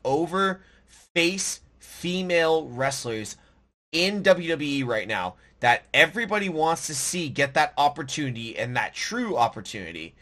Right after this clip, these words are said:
because they're getting sick of the four horsewomen in Becky and, and Charlotte. So people need to move in. Give, tell me right now, Lacey Evans is not over.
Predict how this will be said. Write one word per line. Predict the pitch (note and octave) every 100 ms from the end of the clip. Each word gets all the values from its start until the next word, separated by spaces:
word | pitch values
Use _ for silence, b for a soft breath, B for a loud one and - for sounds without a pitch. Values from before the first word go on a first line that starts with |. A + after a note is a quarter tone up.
| B B B
because | D3 E3+ C3+
they're | C3+
getting | A#2+ B2+ A2+
sick | - - A3
of | A#3
the | G3+
four | - E3+ D#3+
horsewomen | C3+ C3+ C3 B2+ A2 A2 B2+ C3
in | A#2 G2+ -
Becky | B2+ A#2+ - A2+ C3+ - B B B
and, | B2+ D3 G3+ F3+ - - -
and | C3 D3+ G3
Charlotte. | - - E3+ D3 G2+ F#2+ A2 - _ _ _ _ _ _
So | - D#3
people | C3 A#3+ A#3+
need | A3 G#3
to | F#3+
move | F#3 E3+
in. | C#3 F#2+ - b b _ _ _ _ _ -
Give, | G#3 A#3+ - C#3 - - _ _
tell | - F3+ A3
me | B3
right | A3+ G3+ E3+
now, | D3 F#2 - _ _ _ _
Lacey | B2 C#3 G3+ B3 A#3+ G#3+
Evans | D3 C#3 C#3 C3+ C3 -
is | C3 G#2
not | A#2 C3 C#3+
over. | C3+ A#2+ G2 F#2